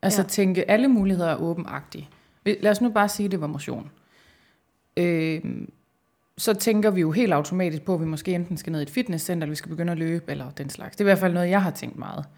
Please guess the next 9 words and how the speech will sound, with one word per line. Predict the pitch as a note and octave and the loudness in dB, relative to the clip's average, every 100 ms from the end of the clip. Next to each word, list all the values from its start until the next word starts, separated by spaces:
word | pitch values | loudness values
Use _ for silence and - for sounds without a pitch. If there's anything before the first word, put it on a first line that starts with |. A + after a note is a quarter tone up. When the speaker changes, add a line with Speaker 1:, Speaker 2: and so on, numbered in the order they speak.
| _ _ _ _ _ _ _ _ | _ _ _ _ _ _ _ _
Speaker 1:
Men | F#3 F3+ E3+ E3 | 0 2 2 0
motion | F#3 E3 C4+ B3 F3 D3 | -2 0 2 4 2 0
eller | A#2+ B2+ | -4 -6
aktivitet | D#3 D3 - E3+ - C#4 G3+ D3+ | -8 -6 -4 -4 2 2 4 2
er | - | -2
jo | D#3+ | 0
også | F3 G3 | 2 4
mange | F3+ G3+ C#4+ | 4 4 4
ting. | C#4+ D#3+ D3+ | 2 -4 -4